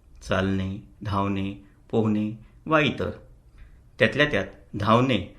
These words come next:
हा एक उत्तम व्यायामाचा प्रकार मानला जातो. गेल्या अनेक वर्षापासून अमरावतीकरांना मॅरेथॉन स्पर्धांद्वारे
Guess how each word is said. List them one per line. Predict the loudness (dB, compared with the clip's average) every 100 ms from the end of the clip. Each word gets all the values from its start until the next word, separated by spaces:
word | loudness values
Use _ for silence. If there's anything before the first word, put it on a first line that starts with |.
| -6
हा | 4
एक | 4 4
उत्तम | -6 -2 0 4
व्यायामाचा | 6 6 4 2 -2
प्रकार | -4 0 2
मानला | 4 2 0
जातो. | -2 -6 -10 -18 -20 -20 -20 -20 -20 -6 2
गेल्या | 4 4
अनेक | 4 6 4 4
वर्षापासून | 0 2 2 2 -2 -6 -10 -12 -20 -20 -8
अमरावतीकरांना | -2 2 4 4 4 2 2 0 -4 -8 -12 -20 -20 -12 0
मॅरेथॉन | 4 8 6 6 0
स्पर्धांद्वारे | -2 2 2 4 2 2 0 2 0 -4